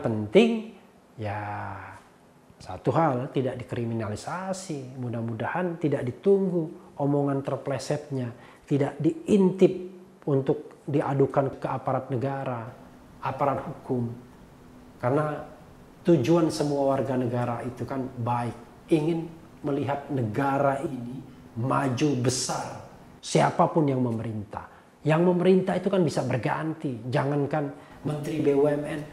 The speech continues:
Presiden pun bisa berganti. Menteri bisa berganti. Tiap saat Presiden Jokowi sudah mengindikasikan akan melakukan reshuffle misalnya.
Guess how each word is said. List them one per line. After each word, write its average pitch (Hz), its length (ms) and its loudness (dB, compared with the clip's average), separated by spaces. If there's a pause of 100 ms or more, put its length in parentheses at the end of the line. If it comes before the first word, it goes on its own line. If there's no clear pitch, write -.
(100)
Presiden 170 480 4
pun 214 80 2
bisa 139 240 0
berganti. 143 640 -6 (240)
Menteri 254 480 2
bisa 226 240 0
berganti. 214 720 6 (720)
Tiap 208 260 8 (380)
saat 240 560 6 (640)
Presiden 170 400 4
Jokowi 185 480 4
sudah 156 240 2
mengindikasikan 156 800 0
akan - 160 -4
melakukan 135 320 0
reshuffle 175 640 4
misalnya. 117 400 -2